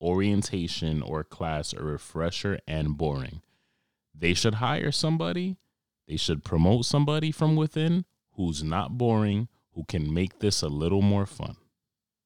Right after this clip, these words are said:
Because in rare cases, I have seen people make it fun. I don't fucking get it.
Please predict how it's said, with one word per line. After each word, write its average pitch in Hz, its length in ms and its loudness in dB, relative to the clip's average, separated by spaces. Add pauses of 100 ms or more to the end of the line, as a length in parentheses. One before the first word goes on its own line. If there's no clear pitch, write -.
(1080)
Because 104 260 4
in 104 120 8
rare 120 160 8
cases, 107 360 2
I 92 100 6
have 95 120 4
seen 95 180 4
people 85 240 0
make 80 200 0
it 78 80 -8
fun. 71 260 -8 (1200)
I 80 80 -8
don't 80 300 -2
fucking 76 320 -8
get 69 180 -8
it. 65 120 -16